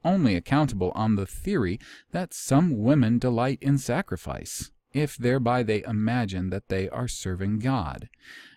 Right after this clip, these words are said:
How any government, with all the accumulating proof, can still regard this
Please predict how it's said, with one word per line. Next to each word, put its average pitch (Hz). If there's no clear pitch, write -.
How 151
any 101
government, 82
with 117
all 95
the 76
accumulating 104
proof, 170
can 156
still 214
regard 92
this 98